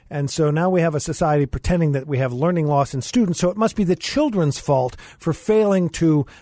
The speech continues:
work over the summer and try to retain the information they'd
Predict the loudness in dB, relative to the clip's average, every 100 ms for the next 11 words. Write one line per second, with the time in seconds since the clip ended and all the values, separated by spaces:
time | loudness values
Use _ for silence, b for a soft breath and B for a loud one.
0 | B 0 2 2 2 2 0 -2 0 2
1 | 2 2 0 0 0 -2 0 0 0 0
2 | -2 0 2 2 0 -2 -4 -2 -2 0
3 | 0 0 -2 -2 -4